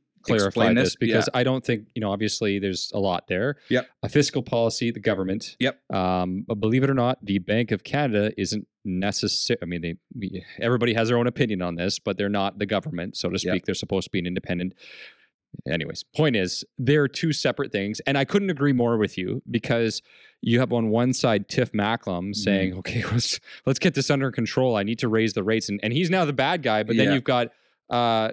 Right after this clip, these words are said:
Speaker 1: Trudy over there giving everybody rent checks. And I, listen, I'm not here to say that there aren't people that have been, haven't been hurt
Speaker 2: No,
Speaker 1: by
Speaker 2: of
Speaker 1: this.
Speaker 2: course
Speaker 1: There have
Speaker 2: they
Speaker 1: been a lot of
Speaker 2: Yeah.
Speaker 1: families,
Speaker 2: Yep.
Speaker 1: especially in the middle and lower end, that have been negatively impacted by what's
Speaker 2: Hundred percent.
Speaker 1: gone on here.
Speaker 2: Yep.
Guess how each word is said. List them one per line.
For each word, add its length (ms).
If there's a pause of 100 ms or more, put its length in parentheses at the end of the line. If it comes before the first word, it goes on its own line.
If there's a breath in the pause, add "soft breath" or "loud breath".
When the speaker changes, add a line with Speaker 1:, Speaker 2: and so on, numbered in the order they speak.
Speaker 1:
Trudy 340
over 160
there 280
giving 340
everybody 340
rent 220
checks. 480 (140)
And 420
I, 60 (260)
listen, 340 (540)
I'm 180
not 180
here 460
to 80
say 320
that 120
there 120
aren't 200
people 240
that 100
have 160
been, 180
haven't 260
been 120
hurt 400 (120)
Speaker 2:
No, 200
Speaker 1:
by 60
Speaker 2:
of 100
Speaker 1:
this. 100
Speaker 2:
course 120
Speaker 1:
There 80
have 60
Speaker 2:
they 60
Speaker 1:
been 60
a 60
lot 200
of 80
Speaker 2:
Yeah. 60
Speaker 1:
families, 440
Speaker 2:
Yep. 20 (180)
Speaker 1:
especially 160
in 80
the 80
middle 220
and 100
lower 240
end, 160
that 40
have 80
been 140
negatively 400
impacted 420
by 140
what's 120
Speaker 2:
Hundred 20
percent. 160
Speaker 1:
gone 100
on 140
here. 280 (140)
Speaker 2:
Yep. 160